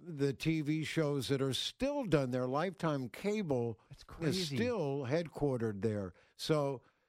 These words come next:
Speaker 1: and again, so, uh, some of us miss it, but we're in Manhattan, of course, and, uh,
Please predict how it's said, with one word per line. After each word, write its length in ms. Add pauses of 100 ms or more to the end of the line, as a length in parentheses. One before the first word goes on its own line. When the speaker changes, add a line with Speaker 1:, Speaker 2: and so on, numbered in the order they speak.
(120)
Speaker 1:
and 200
again, 320
so, 300
uh, 160
some 280
of 180
us 180
miss 320
it, 220
but 160
we're 260
in 160
Manhattan, 640
of 140
course, 560 (440)
and, 320
uh, 300